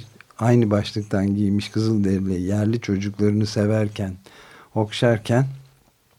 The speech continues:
çok neşeli bir, e, durum var. E, fakat hemen arkasından içeriden gelen bir haber vardı. Tüyler ürpertici.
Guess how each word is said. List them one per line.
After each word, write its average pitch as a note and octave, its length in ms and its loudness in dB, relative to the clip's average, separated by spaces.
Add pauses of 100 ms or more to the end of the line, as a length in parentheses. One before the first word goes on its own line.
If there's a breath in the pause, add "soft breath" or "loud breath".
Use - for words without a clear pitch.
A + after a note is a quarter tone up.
(920 loud breath)
çok - 240 -4
neşeli F#2+ 560 -2
bir, B2+ 400 -4
e, G2 240 0 (320)
durum A2+ 300 2
var. A#2+ 420 -2 (1300 soft breath)
E, F2 240 -12 (500)
fakat C#3 460 -4
hemen B2+ 520 4
arkasından G#2+ 720 0
içeriden A2+ 640 0
gelen G#2+ 440 4
bir A2 80 4
haber G2+ 380 0
vardı. F2 480 -6 (180)
Tüyler G#2+ 340 -2
ürpertici. E2+ 800 -8